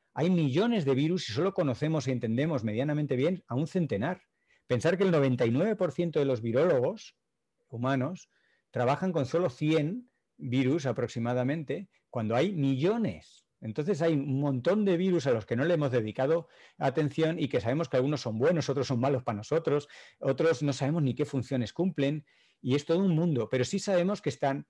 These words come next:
integrados en los ecosistemas, están regulados por otras especies y forman todo un complejo de interacciones y de equilibrios. Cuando llega el ser humano y empieza a alterar los ecosistemas, degradando la tierra,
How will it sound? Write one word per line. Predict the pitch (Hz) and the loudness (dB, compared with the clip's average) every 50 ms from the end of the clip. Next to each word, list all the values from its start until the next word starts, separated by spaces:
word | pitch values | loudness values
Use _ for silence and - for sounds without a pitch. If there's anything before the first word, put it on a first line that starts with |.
| _ _ _ _ _ _ _ _ - | _ _ _ _ _ _ _ _ -6
integrados | - 127 127 127 123 117 131 156 170 160 156 165 160 - | -4 -2 -2 0 0 0 2 2 2 2 2 0 -2 -2
en | 143 123 | -4 -4
los | 120 110 - | -4 -4 -6
ecosistemas, | 117 - 113 - - 104 - - 151 143 135 135 143 - - | -8 -8 -8 -8 -8 -8 -4 -2 -2 0 0 -2 -4 -6 -10
están | 101 - 147 135 117 | -6 -4 -2 -2 0
regulados | 123 123 110 95 113 107 107 123 160 180 180 165 165 160 | 0 -2 -2 -2 -2 -2 0 0 2 2 2 2 0 -2
por | - - 123 117 | -2 -2 0 0
otras | 120 120 123 120 98 | 0 -2 -4 -6 -10
especies | 104 - - 143 151 151 - 131 123 123 139 139 - _ _ _ _ _ - | -10 -6 -2 -2 -2 -2 0 0 0 0 -2 -4 -8 _ _ _ _ _ -6
y | 127 117 | -6 -4
forman | - - 139 143 160 165 156 139 | 0 0 0 2 2 2 0 0
todo | - 139 143 156 | 2 2 2 2
un | 160 151 | 2 2
complejo | - 135 120 107 - 143 165 - - - 139 151 151 - _ _ _ _ | 0 0 0 0 2 2 0 0 0 0 -2 -2 -2 -6 _ _ _ _
de | - 113 127 127 | -6 -2 0 0
interacciones | 127 123 - 127 113 101 98 - - 156 170 180 160 156 190 185 - - _ _ _ _ - | 0 0 0 0 0 0 -2 -2 -2 0 0 0 0 -2 -4 -6 -10 -14 _ _ _ _ -10
y | - 127 117 | -6 -4 -2
de | 120 | -2
equilibrios. | 113 - - 113 110 120 110 101 95 90 - - - - _ | -2 -2 -2 -4 -2 -2 -4 -4 -8 -12 -16 -18 -20 -18 _
Cuando | - 123 127 139 | -6 -2 -2 0
llega | 151 180 208 226 | 2 2 2 2
el | 220 214 | 2 0
ser | - 208 202 | 0 0 0
humano | 185 180 196 196 175 139 95 - - _ _ | 2 0 0 0 0 -2 -2 -6 -10 _ _
y | - 123 120 | -4 -2 -2
empieza | 117 113 147 170 165 - 185 165 160 | -2 0 -2 -2 0 0 0 -2 0
a | 160 160 127 | 0 -2 -2
alterar | 117 110 - 113 110 143 175 180 180 | -2 -2 -2 -2 0 0 0 2 2
los | 147 123 120 | 0 0 -2
ecosistemas, | 120 110 113 - 110 98 - 147 165 156 139 143 143 123 107 | -2 -4 -4 -6 -6 -4 -2 -2 0 0 0 -2 -4 -4 -4
degradando | 104 101 98 101 104 113 113 110 | -4 -2 -2 -2 -2 -2 -2 -2
la | 101 90 87 | -2 -4 -4
tierra, | - 131 147 143 127 120 117 117 120 123 120 | -2 0 0 0 0 0 -2 -2 -2 -4 -8